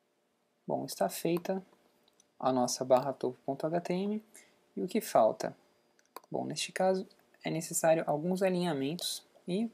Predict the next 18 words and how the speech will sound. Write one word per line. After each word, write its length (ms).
a 80
remoção 640
das 200
bordas 420
das 180
tabelas. 640
Então 140
vamos 300
finalizar 480
as 100
bordas, 600
aplicar 340
um 120
zero 400
em 220
Table 420
Border, 460
também 420